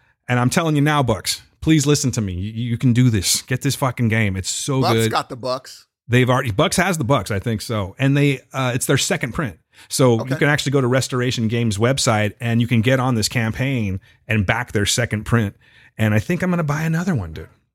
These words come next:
Speaker 1: because it comes with all these other expansions and stuff like that. And I'm like, I mapped it out to where it's like, or I priced it out to where it's like, they have all these things that you can, they're like add-ons, there's little figures and all this kind of shit that you need to play these other games.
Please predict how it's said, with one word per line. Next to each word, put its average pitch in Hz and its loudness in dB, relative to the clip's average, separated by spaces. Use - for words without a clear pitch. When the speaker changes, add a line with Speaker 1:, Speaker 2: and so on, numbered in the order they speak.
Speaker 1:
because 135 4
it 127 -2
comes 151 2
with 117 2
all 127 2
these 117 2
other 113 4
expansions 117 2
and 123 2
stuff 131 -2
like 131 -4
that. 131 -4
And 104 -2
I'm 117 0
like, 110 -4
I 120 0
mapped 143 2
it 120 0
out 120 0
to 120 -4
where 107 2
it's 98 -2
like, 117 -6
or 113 4
I 110 2
priced 139 -2
it 120 0
out 110 0
to 107 -2
where 98 2
it's 90 -2
like, 90 -6
they 113 0
have 107 2
all 113 4
these 107 2
things 113 2
that 92 -4
you 107 2
can, 87 -4
they're 104 0
like 87 -4
add-ons, 117 4
there's 104 2
little 98 -2
figures 104 -2
and 101 -2
all 123 0
this 120 2
kind 117 0
of 98 0
shit 113 0
that 95 -4
you 107 2
need 104 2
to 98 -6
play 107 0
these 98 -4
other 90 -8
games. 104 -4